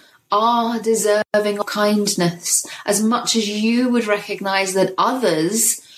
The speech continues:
are deserving of kindness. Again, turning that eye round to yourself and being able to place a hand on your heart and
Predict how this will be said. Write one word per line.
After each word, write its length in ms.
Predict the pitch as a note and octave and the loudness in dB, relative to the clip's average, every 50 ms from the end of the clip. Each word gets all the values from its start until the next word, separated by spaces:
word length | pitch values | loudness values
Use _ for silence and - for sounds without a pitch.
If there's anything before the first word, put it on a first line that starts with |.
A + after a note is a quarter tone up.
| - - - - | -20 -20 -10 -4
are 220 | - G3 F#3+ F#3+ F#3 | -2 0 0 0 0
deserving 560 | F#3+ F#3 F3+ F#3 F#3+ F#3 F#3 F3+ F3+ F#3+ F#3+ | 0 0 2 2 2 2 2 0 0 -2 -4
of 140 | F#3 F3+ - | -4 -6 -6
kindness. 920 | - - F#3+ F#3+ F#3+ F#3+ F#3+ F#3+ F#3+ F#3+ G3 A3+ A3 - - - - - - - - - | -4 0 0 0 0 0 -2 0 0 2 2 2 2 0 -2 -2 -4 -10 -20 -12 -4 -2
Again, 500 | G3 F#3 F3 F#3+ A#3 A#3 A3+ G#3 G3 F#3 | 0 0 0 0 0 2 2 0 0 -2
turning 640 | - - - - G#3+ G#3+ A3 A#3 B3 B3+ C4 C4 | -2 -2 -2 -2 -2 0 0 0 0 0 0 0
that 160 | C4 B3+ A#3 - | 0 0 0 0
eye 320 | - B3 A#3+ A#3 A3 G#3 | 0 0 0 0 0 0
round 360 | G#3 G#3 G#3+ G#3 G#3 G#3 G#3 G3+ | 0 0 0 -2 -2 -2 -4 -4
to 120 | - G#3 | -2 0
yourself 920 | G#3 G3+ G3 - - - - C4 B3 A3+ F3+ F#3+ A3 - - - - - _ - - - - - - - - | 0 0 0 0 0 0 0 2 2 2 2 0 -2 -6 -10 -14 -16 -18 _ -20 -20 -20 -18 -18 -18 -10 -2
and 260 | - A3 A3+ A3+ G#3 | 0 2 2 2 0
being 360 | A#3 B3 B3 A#3+ A#3+ A#3+ A#3+ A#3 | 0 0 0 0 0 0 0 0
able 400 | A#3+ A#3+ A#3 A3+ A3+ A3+ A3+ A3 | 0 0 0 0 0 0 0 0
to 500 | - - A#3+ A#3 A3+ A3 A3 A3+ A3 A3 - - _ _ - | -2 -2 0 0 2 2 2 0 0 -2 -6 -16 _ _ -16
place 300 | - - B3 A#3+ B3 A#3+ | -8 -2 0 0 0 0
a 60 | A3+ A3 | 0 0
hand 180 | G#3+ G#3+ G#3 | 0 -2 -2
on 100 | G#3 G#3+ | -2 -4
your 140 | G#3 G#3 G#3 | -4 -4 -4
heart 400 | F#3+ G3+ G#3 G#3 G#3 G#3 G#3 - | 0 0 2 2 2 0 0 -2
and 520 | G3+ G#3+ A3+ A#3+ C4 C4 B3+ A3 G3 F#3 | -2 0 0 2 2 2 2 2 0 -2